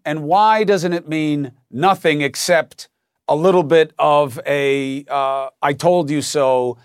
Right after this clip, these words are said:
and for the record appraisal of what was true and what was not politically?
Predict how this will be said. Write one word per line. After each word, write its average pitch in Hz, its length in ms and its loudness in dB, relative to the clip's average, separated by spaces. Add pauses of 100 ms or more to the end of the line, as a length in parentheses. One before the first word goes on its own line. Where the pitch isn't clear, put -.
(160)
and 139 200 -4
for 165 240 0
the 151 120 0
record 151 440 0
appraisal 131 680 -2 (300)
of 143 420 0 (200)
what 156 180 0
was 143 160 -2
true 151 320 0
and 139 120 0
what 139 140 -2
was 131 200 -6
not 147 300 -2
politically? 147 760 -4